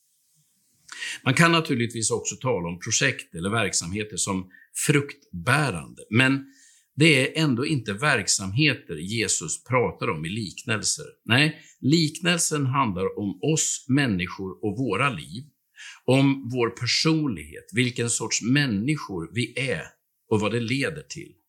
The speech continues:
Finns det något man kan lära sig av liknelsen om fikonträdet om man leder en organisation?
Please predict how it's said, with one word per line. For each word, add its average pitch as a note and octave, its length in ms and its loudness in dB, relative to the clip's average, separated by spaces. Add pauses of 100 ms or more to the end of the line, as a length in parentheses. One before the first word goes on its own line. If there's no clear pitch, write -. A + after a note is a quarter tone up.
(1080)
Finns D#3 280 4
det D#3 100 2
något D#3+ 640 0
man C3 220 2
kan C#3 200 -2
lära A2 320 0
sig F#2 380 -2
av G#2+ 200 -4
liknelsen F2+ 880 -4
om G#2+ 160 -2 (140)
fikonträdet C#3 1040 -4 (500)
om A#2 120 4
man D3 240 4
leder F2 540 -6
en G2+ 120 -4
organisation? B2+ 1040 -4